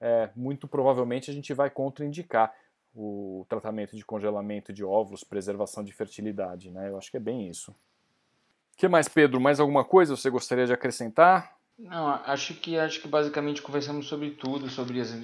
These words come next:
Speaker 2: as principais indicações. É,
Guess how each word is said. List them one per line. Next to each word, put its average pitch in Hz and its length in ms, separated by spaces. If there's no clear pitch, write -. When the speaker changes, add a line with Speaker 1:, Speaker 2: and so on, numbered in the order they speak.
Speaker 2:
as 113 120
principais 117 460
indicações. 127 840
É, 113 920